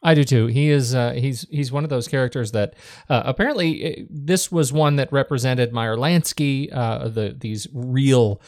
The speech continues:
characters, uh, in, in the mob, that he,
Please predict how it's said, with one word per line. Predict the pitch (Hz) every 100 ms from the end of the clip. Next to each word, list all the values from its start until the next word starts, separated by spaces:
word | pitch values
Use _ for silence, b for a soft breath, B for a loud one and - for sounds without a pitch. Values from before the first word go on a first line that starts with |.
| B B
characters, | - 139 127 120 120 110 107 - -
uh, | 120 104 -
in, | 113 -
in | 113 107 104 - 117
the | 117
mob, | 104 123 117 110 107 B B
that | 127 131 123 -
he, | - 156 147 147 147